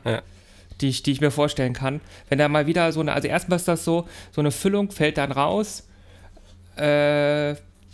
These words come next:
Speaker 2: Freitagmittag.
Speaker 1: Der
Speaker 2: Ja.
Speaker 1: Klassiker, ja.
Speaker 2: Freitag, so, so Christi Himmelfahrtswochenende.
Speaker 1: Mhm.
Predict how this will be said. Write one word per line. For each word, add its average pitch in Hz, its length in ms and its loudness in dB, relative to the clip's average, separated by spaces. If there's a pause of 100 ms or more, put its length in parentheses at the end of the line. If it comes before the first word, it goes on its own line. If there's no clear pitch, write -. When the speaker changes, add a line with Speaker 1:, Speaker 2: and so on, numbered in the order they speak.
(300)
Speaker 2:
Freitagmittag. 160 960 -2 (760)
Speaker 1:
Der 120 180 2
Speaker 2:
Ja. - 40 0
Speaker 1:
Klassiker, 127 400 2
ja. 95 200 -2 (680)
Speaker 2:
Freitag, 196 440 4
so, 165 240 4
so 165 140 4
Christi 190 300 4
Himmelfahrtswochenende. 160 1120 2
Speaker 1:
Mhm. 139 260 0